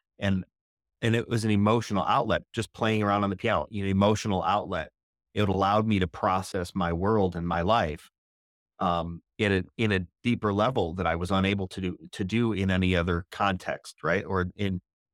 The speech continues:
and, um, or per-, or sometimes in writing,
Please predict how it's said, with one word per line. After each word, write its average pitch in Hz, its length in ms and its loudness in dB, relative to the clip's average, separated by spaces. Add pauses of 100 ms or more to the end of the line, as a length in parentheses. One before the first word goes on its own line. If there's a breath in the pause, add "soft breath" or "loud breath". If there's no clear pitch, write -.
(140)
and, 92 480 0 (140)
um, 87 420 -2 (240)
or 113 160 4
per-, 107 420 -2
or 104 220 -2
sometimes 117 480 -4
in 101 140 0
writing, 95 400 0